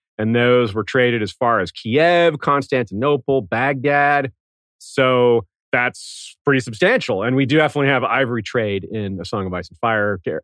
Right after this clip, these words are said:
Geryon Lannister gave Robert a dagger with an ivory hilt. Ivory trade exists among the free folk. For example, Davos remembers trading for it while serving,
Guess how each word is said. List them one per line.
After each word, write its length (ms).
Geryon 300
Lannister 380
gave 180
Robert 400
a 20
dagger 340
with 140
an 60
ivory 340
hilt. 380
Ivory 320
trade 280
exists 280
among 200
the 60
free 260
folk. 440
For 120
example, 320
Davos 460
remembers 300
trading 380
for 240
it 60
while 600
serving, 640